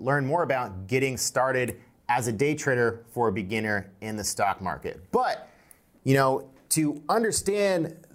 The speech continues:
the game of day trading, you first need to understand more so the why about why so many people fail, okay? And there's a statistic out there that about ninety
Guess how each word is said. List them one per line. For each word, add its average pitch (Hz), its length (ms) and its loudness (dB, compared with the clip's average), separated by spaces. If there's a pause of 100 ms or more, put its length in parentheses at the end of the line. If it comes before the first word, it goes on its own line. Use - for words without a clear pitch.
(240)
the 170 200 4
game 196 360 2
of 165 200 2
day 185 160 2
trading, 165 360 0
you 139 100 2
first 185 300 -2
need 160 120 0
to - 160 -2
understand 147 720 -2
more 165 220 -2
so 220 200 -2
the 151 140 0
why 135 580 2
about 117 400 0
why 117 360 0
so 147 200 0
many 139 180 -4
people 131 300 -6
fail, 160 680 -2
okay? 131 480 0 (220)
And 151 80 -2
there's 247 140 0
a 262 40 0
statistic 180 680 -2
out 104 260 2
there 110 240 2
that 107 140 0
about 98 260 0
ninety 135 840 0